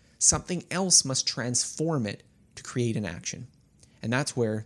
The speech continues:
the procedural system comes in. The procedural system.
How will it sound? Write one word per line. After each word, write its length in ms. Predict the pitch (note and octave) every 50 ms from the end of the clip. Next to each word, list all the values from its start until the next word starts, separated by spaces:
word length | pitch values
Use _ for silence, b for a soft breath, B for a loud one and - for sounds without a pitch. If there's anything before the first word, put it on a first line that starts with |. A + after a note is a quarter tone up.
| -
the 80 | - B2
procedural 500 | - D3+ C3+ - D3 C3 A#2 A#2 G#2 G2
system 320 | - G#2+ G#2 - A2 G#2
comes 220 | - - - - -
in. 160 | - - C3 - _ _ _ _ _ _ _ _ _ _ _ _ _ - _ _ _ _ _ _ _ _ _ _ _ _ _ _ _ _ _ _ - -
The 60 | -
procedural 500 | - - B2+ - A#2+ A2 G#2 G2+ G2 -
system. 380 | - - - - - A#2+ A#2